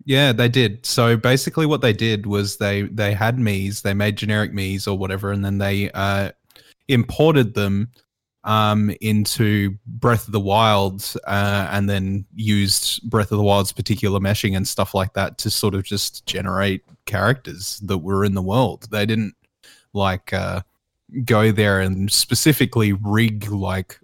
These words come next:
all these people or what have you. They kind of just went, "All right, here's the Mii creator. We've got a very simple cel shaded style here. Let's just import Mii data and make faces w-, with relative ease." So that's exactly what they did.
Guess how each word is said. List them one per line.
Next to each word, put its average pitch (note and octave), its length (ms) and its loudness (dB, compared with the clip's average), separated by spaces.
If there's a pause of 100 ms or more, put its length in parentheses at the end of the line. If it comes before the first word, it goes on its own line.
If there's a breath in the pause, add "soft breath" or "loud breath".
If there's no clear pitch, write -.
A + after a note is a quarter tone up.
all G#2+ 140 2
these G2 260 -2
people F#2+ 720 -4
or F#2 320 -4
what G2 240 -6
have G2+ 260 0
you. F2+ 340 -6
They G2 160 0
kind G2+ 260 0
of F#2 100 -4
just - 420 -6 (220)
went, G2 340 -2
"All F3 80 2
right, F3 200 4 (220)
here's G3 200 2
the - 60 2
Mii D3 140 4
creator. C3+ 540 2 (400)
We've A2 140 0
got A2+ 100 4
a G2+ 40 0
very B2+ 280 6
simple B2 400 -2
cel A#2 260 0
shaded G#2+ 380 -2
style G2+ 420 0
here. G2+ 320 -2 (300)
Let's B2+ 140 -4
just - 180 -2
import C#3+ 380 4
Mii A2 280 2
data G2 440 2 (320)
and G2+ 180 2
make G2 280 2
faces F#2+ 800 -2 (840)
w-, C3 140 -4 (140)
with A2 180 4
relative G2+ 480 0
ease." F#2 320 -4
So - 220 0
that's B2 180 2
exactly C3+ 320 0
what A#2+ 140 2
they A2 100 0
did. G#2+ 240 -2